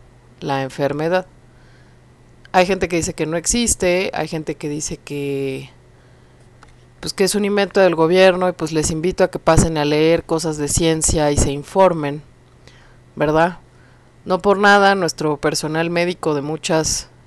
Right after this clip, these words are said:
eh, unidades de todo el Sistema Nacional de Salud se está rifando como los grandes,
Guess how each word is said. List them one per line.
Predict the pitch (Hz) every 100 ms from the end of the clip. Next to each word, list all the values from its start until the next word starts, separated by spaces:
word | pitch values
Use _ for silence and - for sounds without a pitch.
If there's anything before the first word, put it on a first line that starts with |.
| _ -
eh, | 160 151 147 139 139
unidades | 156 160 156 160 165 151
de |
todo | 135 156
el | 151
Sistema | 156 165 156 156
Nacional | 147 156 147 151
de | 151
Salud | 151 165 165
se | 151
está | - 147
rifando | 147 - 147 156 147
como | 143 156
los | 165 165
grandes, | 196 185 180 180 -